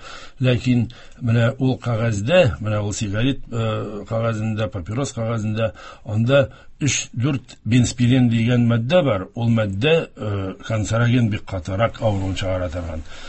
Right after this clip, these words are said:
Шуның өчен инде, а, ул вакытта и-, ирендә генә түгел, үпкәдә дә рак авыруы чыга башлады. Һәм, э, бу сәбәпнең, э, моның сәбәбен белгәченнән бөтен дөнья, м, сәламәтлек саклау оешмасы, э, тарата башлады.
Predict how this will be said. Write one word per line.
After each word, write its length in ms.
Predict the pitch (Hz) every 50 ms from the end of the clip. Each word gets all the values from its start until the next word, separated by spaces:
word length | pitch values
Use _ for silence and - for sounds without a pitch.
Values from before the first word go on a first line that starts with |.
| - - - -
Шуның 260 | - 123 127 131 131 127
өчен 280 | 113 92 147 165 160 110
инде, 420 | 104 110 107 107 104 127 139 139 135 - -
а, 320 | 107 104 107 110 107 110 107
ул 340 | 101 101 120 127 127 127
вакытта 640 | 127 110 92 101 - - - - 131 131 135 139 - - - - - - - - -
и-, 160 | 120 113 120 - 127 117
ирендә 380 | 117 117 117 117 113 107 113 110
генә 160 | 104 110 110 104 -
түгел, 180 | 147 156 151 143 135
үпкәдә 400 | 127 - - 131 131 127 139 131 120
дә 100 | 117 107
рак 160 | 104 104 95
авыруы 320 | 98 101 98 95 95 95 92
чыга 260 | - - 95 92 95 -
башлады. 480 | 113 104 - 110 104 110 120 165 180 - - - - - - - - -
Һәм, 260 | - 127 131 135 127 -
э, 240 | - - 110 107 107 101
бу 140 | 113 131 135 127 104
сәбәпнең, 540 | - 120 113 117 113 - - 123 117 113 110 104 98
э, 160 | 98 104 104 101
моның 320 | 98 98 104 113 117 113 104
сәбәбен 380 | 117 113 110 110 104 101 101 98
белгәченнән 720 | 101 101 101 101 104 - - 104 110 120 135 151 160 - - - - - -
бөтен 240 | - 113 - 117 113
дөнья, 300 | 104 104 110 117 117 117 113 104 -
м, 680 | - 110 98 95 95 95 95 92 90 98 - - - - -
сәламәтлек 420 | - 110 107 101 101 - - 92 -
саклау 380 | - - 85 90 101 107 107
оешмасы, 640 | 104 107 104 92 95 104 104 104 - - 156 180 165 - - - - - - - -
э, 100 | - 113
тарата 380 | 101 - 107 101 98 98 139 147
башлады. 560 | 139 - - - 107 95 98 113 127 143